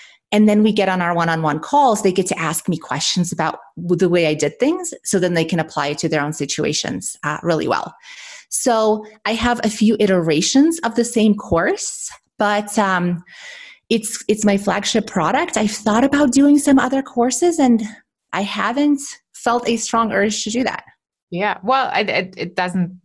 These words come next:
Speaker 2: make sense maybe at the moment because that's exactly what you teach anyway. So if it's all in one course, then people have, like, this one place to go.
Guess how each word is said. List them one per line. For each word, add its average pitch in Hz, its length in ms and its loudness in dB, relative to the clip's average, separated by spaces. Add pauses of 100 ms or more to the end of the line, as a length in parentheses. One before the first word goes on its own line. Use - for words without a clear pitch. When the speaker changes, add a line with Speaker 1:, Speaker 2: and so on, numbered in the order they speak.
(160)
Speaker 2:
make 170 280 -4
sense 226 400 -4
maybe 139 280 -2
at 143 160 -2
the 151 60 -2
moment 160 540 0
because 165 380 -4
that's 151 280 -6
exactly 156 420 -4
what 147 220 -4
you 139 60 -6
teach 139 320 -8
anyway. 180 500 -2 (500)
So 175 200 2
if 170 120 -2
it's 175 140 -8
all 170 200 2
in 156 160 0
one 151 220 -2
course, 147 520 -2
then 147 200 -4
people 170 320 -6
have, 143 320 -6
like, 143 180 -4
this 139 200 -6
one 156 240 0
place 143 360 -6
to - 120 -14
go. 175 420 -4